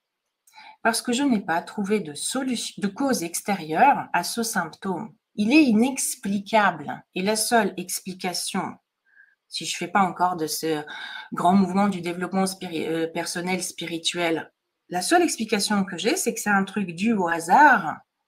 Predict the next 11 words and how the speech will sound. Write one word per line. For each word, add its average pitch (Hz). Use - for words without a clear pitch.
qui 190
s'est 190
généré 180
tout 254
seul 208
et 185
est -
venu 208
de 226
nulle 185
part. -